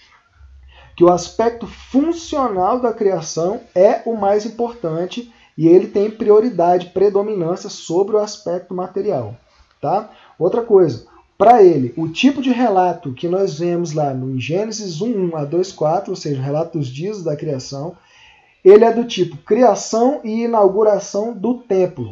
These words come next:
O templo era o quê? Era o local onde a divindade habitava. E o pessoal ia lá adorar e tudo mais, né? Lembrando, Israel fazia parte daquele mundo,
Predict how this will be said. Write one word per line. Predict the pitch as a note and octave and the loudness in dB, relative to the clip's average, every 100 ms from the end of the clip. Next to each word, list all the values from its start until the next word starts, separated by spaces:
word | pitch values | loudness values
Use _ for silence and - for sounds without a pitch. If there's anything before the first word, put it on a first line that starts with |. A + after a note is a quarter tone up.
| A#2+ - | -12 -10
O | G3+ | -10
templo | - A#3+ C4+ D4 | -4 -2 0 2
era | D4 D4+ | 2 2
o | |
quê? | - F3+ C3 - _ _ | 0 0 0 -6 _ _
Era | - F3 | -4 0
o | G#3 | 2
local | A3+ A3+ G#3 A3 | 2 2 2 0
onde | A#3+ | -2
a | A#3 | -4
divindade | A#3+ A#3+ G#3+ F#3 G3+ | -4 -2 2 2 2
habitava. | A3 B3 C4 D#3 A#2 G#2+ - _ | 0 -2 -2 -2 -4 -8 -18 _
E | C#3+ | -8
o | D#3 | -4
pessoal | E3 E3 E3 E3+ | -6 -4 0 2
ia | G3+ | 2
lá | D#3+ E3+ F3+ C#3 A#2 A#2 | 2 0 0 -2 -6 -10
adorar | C3 D3+ E3 C#3+ D3+ | -8 -2 -2 -2 -4
e | D#3 | -6
tudo | F#3+ | -8
mais, | G3 G#2+ G#2 E3 | -8 -10 -10 -6
né? | A#3 A#3+ - _ D#3 | -6 -6 -20 _ 2
Lembrando, | G3 G3+ E3+ F3 G#3 E4 - _ _ _ - | 4 4 4 4 2 0 -6 _ _ _ -4
Israel | E3+ E3 F3 F3+ | -2 0 2 0
fazia | G3 F#3 F#3 | 0 -2 -4
parte | - E3 D#3 | -4 -4 -4
daquele | D#3 D3+ | -4 -4
mundo, | C#3+ C3+ D3+ G3+ E4 | -4 -4 -6 -6 -8